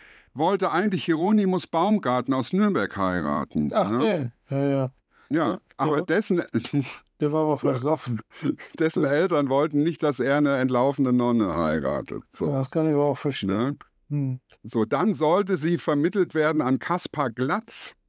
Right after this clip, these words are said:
Speaker 1: Den wollte sie aber nicht so gerne.
Speaker 2: Wegen der wenigen Haare.
Speaker 1: Und, ja. <laughs> Sehr gut, deine Kommentare zu den Namen sind die besten.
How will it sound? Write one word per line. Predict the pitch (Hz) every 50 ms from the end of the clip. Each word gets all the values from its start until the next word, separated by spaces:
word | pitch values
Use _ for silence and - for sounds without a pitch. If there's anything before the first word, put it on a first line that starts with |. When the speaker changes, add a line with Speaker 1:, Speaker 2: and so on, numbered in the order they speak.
| _ _ -
Speaker 1:
Den | 147 147 160
wollte | 143 151 156 151 151 147
sie | 127 170 208 208
aber | 123 113 110
nicht | 98 98 101 -
so | - 101 87
gerne. | - - 92 90 92 95 101 113 135 175 220 226 214 - _ _ _ _ _
Speaker 2:
Wegen | - 139 143 147 147
der | 147 147 139
wenigen | 151 151 160 156 156 151 151 147
Haare. | 143 160 170 135
Speaker 1:
Und, | 123 123 123 123 123 120 117 120 117 - - - _ _ -
ja. | 123 135 147 127 - - - - 440 440 427 381 -
<laughs> | 247 - - - 311 294 - - - 302 269 - - - - 285 - _ _ - 247 - _ _ - 233 220 - - - - 202 185
Sehr | - - 175 175 160 147
gut, | 139
deine | 135 131 135 139
Kommentare | 135 147 139 143 143 120 139 143 139 139 139
zu | 131 131 123
den | 127 127
Namen | 135 139 131 123 113 110 113 - - - - - - -
sind | 120 110 107
die | 110
besten. | 104 117 113 117 127 - - - 101 113 139